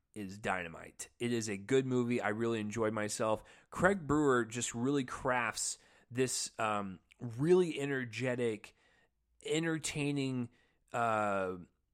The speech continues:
story of this guy that was l-, larger than life. He had a big personality. He was bright. He, uh, was the guy that could walk into a room and just make everyone's day better.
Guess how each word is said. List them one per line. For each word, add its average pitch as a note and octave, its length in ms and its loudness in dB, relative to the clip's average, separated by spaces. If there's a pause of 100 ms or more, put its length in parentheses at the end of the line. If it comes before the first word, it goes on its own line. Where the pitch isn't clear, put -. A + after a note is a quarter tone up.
(380)
story C3+ 680 4
of A#2 140 -4
this A#2 180 -4
guy C3+ 260 4
that A#2+ 160 2
was A2+ 160 -2
l-, G2+ 260 -12
larger C3 480 2
than B2 200 -4
life. A2 260 -2
He B2 80 -4
had A2+ 100 -2
a G2 40 0
big B2 280 -4
personality. A2+ 580 -4
He B2+ 140 -10
was G#2 160 -10
bright. A#2+ 580 0 (420)
He, A#2+ 500 -2
uh, G2 300 0 (300)
was A#2 220 -6
the A2+ 120 -2
guy A#2 280 2
that A2+ 100 0
could G#2 160 -6
walk A2 260 2
into A#2 180 -4
a A2+ 40 0
room A2 260 -2
and A2 100 -4
just G2+ 160 -8
make G#2 200 -8
everyone's A2+ 460 -2
day G#2+ 220 -4
better. A2 600 0